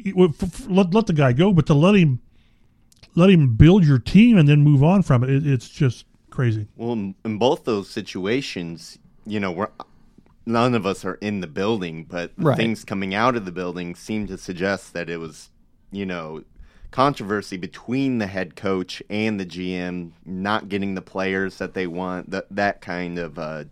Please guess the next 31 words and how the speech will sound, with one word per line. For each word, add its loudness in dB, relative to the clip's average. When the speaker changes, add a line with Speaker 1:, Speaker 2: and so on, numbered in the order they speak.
Speaker 2:
deal -8
there. -14
So -12
we'll -6
see -8
what, -6
uh, -6
you -8
know, -6
Houston -6
does. 0
They 0
are 2
Speaker 1:
Well, 8
Speaker 2:
already 4
Speaker 1:
and, -8
Speaker 2:
tampering. -6
Speaker 1:
and 2
on 2
top 6
of 6
that, 4
you 4
got 6
the -20
tampering 6
charges 6
filed 4
by 6
the 6
Patriots. 4